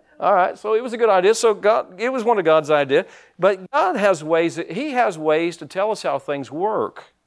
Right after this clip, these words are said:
Amen. And, you know, and, and he says, "Don't do that before you're married." That's the way it's supposed to be. And so we've had to deal with people. And I mean, I've had people before tell me, "Well, we're married in the sight of God." "We're married in the sight of God, Pastor. We,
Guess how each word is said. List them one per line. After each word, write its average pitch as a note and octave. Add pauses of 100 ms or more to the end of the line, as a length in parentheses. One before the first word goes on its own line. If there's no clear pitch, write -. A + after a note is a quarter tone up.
(520)
Amen. F3 (880)
And, C#3+
you G3+
know, F3+ (380)
and, D3
and D#3+
he D3
says, C3+
"Don't C3+
do D#3
that D#3
before C3
you're B2
married." C#3+
That's A#2+
the D#3
way A#2+
it's A#2+
supposed A2
to -
be. A#2+ (200)
And A#2+
so D3+
we've C#3
had C3+
to G#2
deal G2
with F#2+
people. G2+
And D3
I C#3+
mean, D#3
I've D#3+
had A#2+
people G#2
before G#2
tell A2
me, F#2+ (260)
"Well, D3+ (220)
we're D#3+
married C#3+
in B2+
the A#2+
sight B2
of A#2
God." G#2
"We're B2
married D3+
in D#3+
the D3+
sight E3
of E3
God, D#3+
Pastor. D#3+
We, C#3+